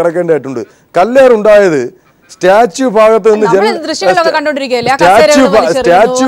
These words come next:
Speaker 1: ഭാഗത്ത് നിന്ന് ജനറൽ ഹോസ്പിറ്റലിലോട്ട് പോകുന്ന വഴിയിലാണ് കല്ലേറുണ്ടാകുന്നത്. ആ കല്ലേറുണ്ടായത് അതിന് തൊട്ടു മുമ്പ് ഇപ്പ ഇവിടെയുള്ള നിങ്ങൾ പോലീസ് ഉദ്യോഗസ്ഥരോട് അന്വേഷിക്കണം, ചാനലിൽ എല്ലാ സംവിധാനവും ഉണ്ടല്ലോ, ഏതെങ്കിലും പോലീസ് ഉദ്യോഗസ്ഥനെ ഒന്ന് ഫോണിൽ വിളിച്ച് അന്വേഷിക്കണം. യൂണിവേഴ്സിറ്റി കോളേജിന് മുന്നിൽ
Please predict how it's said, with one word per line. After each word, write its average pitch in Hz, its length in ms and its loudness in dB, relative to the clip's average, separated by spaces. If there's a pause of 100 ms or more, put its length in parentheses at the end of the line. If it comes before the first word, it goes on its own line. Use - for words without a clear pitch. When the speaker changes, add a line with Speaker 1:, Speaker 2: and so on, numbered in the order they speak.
(120)
Speaker 1:
ഭാഗത്ത് 214 340 2
നിന്ന് 208 180 -4
ജനറൽ 196 240 -2
ഹോസ്പിറ്റലിലോട്ട് 202 560 -4
പോകുന്ന 196 320 0
വഴിയിലാണ് 180 440 -2
കല്ലേറുണ്ടാകുന്നത്. 175 680 -2 (440)
ആ - 20 4 (200)
കല്ലേറുണ്ടായത് 226 920 2 (600)
അതിന് 220 180 -2 (100)
തൊട്ടു 190 320 0
മുമ്പ് 226 240 2 (360)
ഇപ്പ 196 140 0 (160)
ഇവിടെയുള്ള 226 420 4
നിങ്ങൾ 226 220 0
പോലീസ് 220 280 0
ഉദ്യോഗസ്ഥരോട് 226 520 2
അന്വേഷിക്കണം, 220 460 -2 (400)
ചാനലിൽ 233 340 0
എല്ലാ 233 220 0
സംവിധാനവും 233 380 0
ഉണ്ടല്ലോ, 220 300 -2
ഏതെങ്കിലും 226 300 -2
പോലീസ് 226 260 -2
ഉദ്യോഗസ്ഥനെ 226 360 -2
ഒന്ന് 214 140 -8
ഫോണിൽ 226 220 -6
വിളിച്ച് 220 200 -6
അന്വേഷിക്കണം. 202 440 -6 (400)
യൂണിവേഴ്സിറ്റി 254 680 0 (100)
കോളേജിന് 226 460 0
മുന്നിൽ 226 260 -2